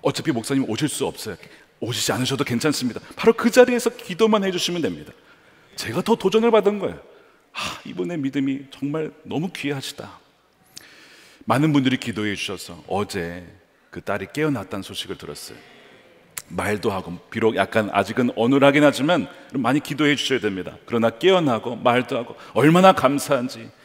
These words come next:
오늘 그분이 찾아오셔서 기도해 주셔서 감사합니다. 주님이 정말 은혜로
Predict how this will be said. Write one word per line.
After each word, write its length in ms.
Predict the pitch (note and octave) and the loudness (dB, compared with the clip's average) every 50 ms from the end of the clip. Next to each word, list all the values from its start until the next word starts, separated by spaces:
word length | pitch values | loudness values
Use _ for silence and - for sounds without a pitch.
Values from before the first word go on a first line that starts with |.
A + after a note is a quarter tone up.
| - - _ _ | -20 -20 _ _
오늘 180 | - G#2 G#2 G2 | -6 -6 -4 -4
그분이 280 | - A2 G2 G#2 G#2 | -4 -4 -4 -4 -4
찾아오셔서 800 | G2 - C#3 B2 C#3+ D3+ C#3 A2+ - G#2 F#2 - - G2 G2+ - _ _ _ _ _ _ _ _ _ _ _ - | -4 -4 -6 -2 0 0 0 0 -2 -6 -8 -10 -14 -16 -18 -20 _ _ _ _ _ _ _ _ _ _ _ -20
기도해 280 | - - - F#2 F#2 F2+ | -18 -14 -12 -10 -10 -8
주셔서 260 | - - - - G#2+ | -10 -10 -8 -8 -8
감사합니다. 800 | - - A#2+ A#2 A2 G#2 - C#3 B2 A2+ A2+ A2 G2+ - A2 A2 A2+ _ _ _ _ _ _ _ _ | -8 -6 -6 -6 -6 -8 -10 -10 -10 -12 -12 -14 -16 -16 -18 -20 -20 _ _ _ _ _ _ _ _
주님이 540 | - - G2 F#2+ F#2 F#2 F#2+ G#2 A2 A#2 G2+ | -14 -10 -6 -6 -4 -4 -4 -4 -6 -8 -10
정말 420 | - - G2 F2+ E2+ F2 G2 G2+ F#2+ - | -12 -10 -10 -8 -6 -6 -8 -8 -10 -8
은혜로 500 | G2 F#2+ F2+ F#2+ E2+ D#2+ E2+ F#2 F#2+ F#2 | -8 -6 -6 -6 -8 -8 -12 -12 -14 -18